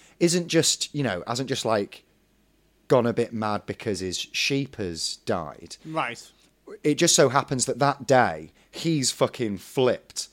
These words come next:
Speaker 1: right? He's had a full breakdown that day, and he's murdered his whole family and everyone that works on his farm. He lives on, like, a little farmhouse, got, like, a little barn.
Speaker 2: And then that's just bad luck that then his sheep gets killed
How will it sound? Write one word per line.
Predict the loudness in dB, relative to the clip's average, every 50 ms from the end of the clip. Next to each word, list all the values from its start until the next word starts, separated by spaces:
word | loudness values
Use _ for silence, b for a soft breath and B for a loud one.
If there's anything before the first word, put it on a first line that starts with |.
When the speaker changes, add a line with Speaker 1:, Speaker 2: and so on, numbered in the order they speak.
| b b b b b
Speaker 1:
right? | -8 -4 -2 -2 -2 -2 -4 b b b
He's | b -2 0 0 2 0 -2 -2 -2
had | -2 0 0
a | 0
full | -2 -4 2 4 6 6 6 6
breakdown | 6 4 4 4 4 0 -2 -2 0 -2
that | -4 -4 -4 -2
day, | -2 0 0 0 -2 -6 -6
and | -6 -4
he's | -4 -4 -2
murdered | 0 2 4 4 4 2 0 -2
his | -4 -6 -2
whole | 0 2 2 2
family | 0 -2 -2 -2 -2 -2 -2 -4 -4
and | -4 -4
everyone | -4 -2 -2 -2 -2 -4
that | -4
works | -2 -2 -2 -2 -2 -6 -12
on | -8
his | -8 -6 -6 -6
farm. | -4 -4 -4 -2 -4 -6 -8 -14 b b b b b b
He | -2 0
lives | 0 0 2 0
on, | -2 -2 -2
like, | -4 -4 -2
a | -2
little | -2 -2 -2 -2 -4 -2 -2 -4 -6 b b b b b b
farmhouse, | _ -8 -4 -2 0 0 0 0 -2 -4 -8 -10 -10 -10 -10 -10 -10 -8
got, | -8 -10 -10
like, | -10 -10 -8
a | -10
little | -10 -8 -8 -8 -4
barn. | -2 -2 -2 -2 -2 -2 -4 -6 -8 -10 -16 _ _ _ _
Speaker 2:
And | -8 -8 -6 -6
then | -6 -6 -6
that's | -6 -6 -6 -8
just | -10 -10 -10 -2
bad | 0 2 2 2 0
luck | 2 2 2 2 2 0 -8 -12
that | -12 -6 -2
then | -2 -2 -2
his | -2 -4 -4
sheep | -6 -4 -4 -4 -4 -6 -6 _
gets | -4 -4 -4 -4 -8
killed | -6 -4 -4 -2 -2 -4 -6 -8 -12